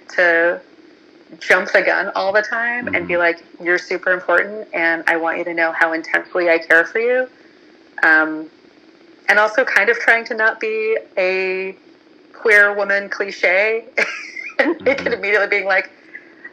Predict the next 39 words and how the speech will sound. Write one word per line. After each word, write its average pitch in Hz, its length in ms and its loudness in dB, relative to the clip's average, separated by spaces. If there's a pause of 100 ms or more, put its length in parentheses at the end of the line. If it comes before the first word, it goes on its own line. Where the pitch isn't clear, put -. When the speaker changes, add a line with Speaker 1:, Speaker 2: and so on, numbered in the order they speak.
(380)
Speaker 1:
"I 220 60 2
love 285 220 0
you. 190 280 -2
We 277 160 -4
should - 160 -6
immediately 294 400 -2
move - 220 -2
in 254 180 0
together - 380 0
Speaker 2:
Yeah, 95 380 -2
Speaker 1:
<laughs> - 40 -12
once 92 160 -4
Speaker 2:
yeah. 82 80 -10
Speaker 1:
this 277 240 -2
is 302 160 -4
done." - 400 -4 (1200)
Speaker 2:
Man, 120 180 -4
you 139 120 2
are, 123 160 2 (200)
you 143 120 6
Speaker 1:
Um, 110 60 -4
Speaker 2:
definitely 127 340 0
have 113 140 -2
a 101 60 -4
lot 104 340 -2
to 104 80 -12
navigate, 90 460 -10
both 98 220 -6
of 82 120 -16
you. 90 200 -10
I, 92 140 -10 (380)
I, 90 360 -10 (160)
I 92 140 -12
feel 95 240 -14
for 82 200 -18
you. 78 260 -14
It's, - 280 -20 (880)
Speaker 1:
Yeah. - 100 -16 (300)
Speaker 2:
yeah, 90 320 -10